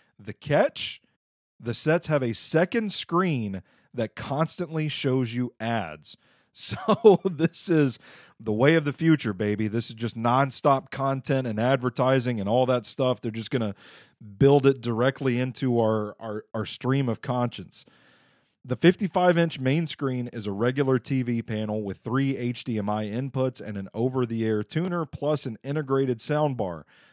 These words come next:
The Telly T Vs don't actually run any streaming apps that let you access services like Netflix, Prime Video, or Disney Plus. Instead, they're bundled with a free Chromecast with Google T V adapter. What's new and different? The unit has a nine inch high second screen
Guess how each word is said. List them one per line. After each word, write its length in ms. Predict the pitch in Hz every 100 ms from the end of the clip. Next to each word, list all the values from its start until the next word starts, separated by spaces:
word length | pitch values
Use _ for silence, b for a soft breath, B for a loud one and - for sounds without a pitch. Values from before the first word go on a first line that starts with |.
| b
The 80 | 101
Telly 360 | - 143 160 156
T 160 | 165
Vs 300 | 143 139 127
don't 300 | 104 131 165
actually 400 | 143 147 - 151
run 280 | 127 131 127
any 260 | 104 113 107
streaming 480 | - 151 214 160
apps 320 | 113 107 107 -
that 140 | 101
let 180 | 120 127
you 160 | 117
access 420 | 117 123 - 123 110
services 560 | 127 120 117 - 113
like 200 | 110 90
Netflix, 520 | 95 - - 117 113 -
Prime 260 | - 120 110
Video, 360 | 110 110 110
or 100 | 104
Disney 340 | 90 104 98 95
Plus. 420 | - 143 139 - b b b _
Instead, 500 | 120 98 - 147 156
they're 100 | 127
bundled 420 | 98 117 131 139 120
with 160 | 110
a 60 | 98
free 300 | - 147 147
Chromecast 800 | - 160 202 240 - 110 104 -
with 160 | 107
Google 320 | - 127 139 123
T 220 | - 127
V 280 | 113 110 110
adapter. 580 | 110 95 123 123 - 85 _ _ b b b b b -
What's 340 | 127 151 -
new 320 | 143 165 165
and 200 | 147 120
different? 480 | 175 208 220 208 139
The 100 | 123
unit 380 | 110 170 190 165
has 220 | 143 123
a 120 | 113
nine 440 | 104 120 156 202 185
inch 300 | 165 170 139
high 240 | 139 151
second 540 | 139 - 147 156 175 160
screen 580 | - 147 135 107 95